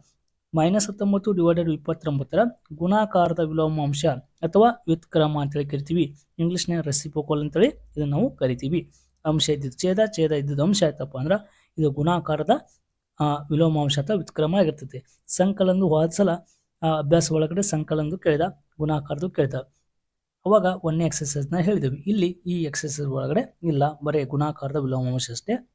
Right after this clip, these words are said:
ಇಲ್ಲಿ ಕೇಳಿದಾನೆ. ಇನ್ನ ಕ್ವಶನ್ ನಂಬರ್ ಟೂ ಏನಿದೆಯಪ್ಪ ಅಂತೇಳಿ ನೋಡಿದಾಗ ಇಲ್ಲಿ ನಿಮ್ಗೆ ಎಕ್ಸರ್ಸೈಸ್ ಒಳಗಡೆ ಇಲ್ಲಿ ಕ್ವಶನ್ ನಂಬರ್ ಟೂ ಇದೆ. ಒಂದು by three into, ಆ, bracket six into four by three ಅನ್ನ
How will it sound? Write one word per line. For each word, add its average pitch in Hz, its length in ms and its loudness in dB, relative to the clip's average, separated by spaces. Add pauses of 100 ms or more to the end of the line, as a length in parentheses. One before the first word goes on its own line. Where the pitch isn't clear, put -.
ಇಲ್ಲಿ 175 160 -2
ಕೇಳಿದಾನೆ. 185 520 0 (1200)
ಇನ್ನ 247 140 4 (1160)
ಕ್ವಶನ್ 208 320 6
ನಂಬರ್ 165 360 2
ಟೂ 143 260 -2
ಏನಿದೆಯಪ್ಪ 170 520 4
ಅಂತೇಳಿ 143 260 0
ನೋಡಿದಾಗ 135 320 2 (440)
ಇಲ್ಲಿ 220 120 0
ನಿಮ್ಗೆ 190 200 4
ಎಕ್ಸರ್ಸೈಸ್ 160 480 0
ಒಳಗಡೆ 156 580 2
ಇಲ್ಲಿ 170 160 0
ಕ್ವಶನ್ 156 300 -4
ನಂಬರ್ 143 280 -2
ಟೂ 135 120 -2
ಇದೆ. 170 380 -2 (540)
ಒಂದು 202 260 4
by 175 240 4
three 165 440 -4
into, 170 340 -4 (340)
ಆ, 147 100 -2
bracket 143 400 0
six 202 340 -6
into 180 220 -2
four 170 200 0
by 147 140 2
three 147 200 -2
ಅನ್ನ 135 180 0